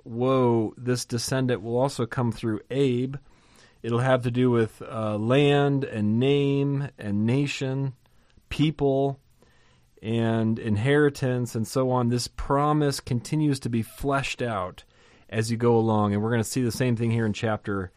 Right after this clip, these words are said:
fifteen. Time goes by. We don't know exactly how long between chapter fourteen and fifteen, but it just says, "After these things."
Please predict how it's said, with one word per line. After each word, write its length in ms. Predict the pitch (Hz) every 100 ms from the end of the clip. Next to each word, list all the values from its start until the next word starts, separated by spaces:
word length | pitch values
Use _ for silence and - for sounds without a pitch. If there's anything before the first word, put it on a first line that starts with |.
| _ _ _ _ _
fifteen. 1000 | - - 156 151 - - 123 107 107 104
Time 500 | - 170 185 247 226
goes 300 | 180 156 127
by. 260 | 143 156
We 100 | 156
don't 160 | 147 190
know 140 | 175
exactly 400 | 165 131 143 147
how 240 | 117 123 151
long 540 | 139 110 98 104 127 - _ _ _ _ _ -
between 920 | 120 120 - - 131 143 120 110 113
chapter 260 | - 120 110
fourteen 400 | - 120 - 117
and 80 | 101
fifteen, 640 | 131 139 - 107 110 113
but 60 |
it 60 | 123
just 160 | 131 123
says, 220 | 123 117
"After 420 | 123 131 135 - 127
these 360 | 127 117 -
things." 760 | - 139 123 85 82 107 -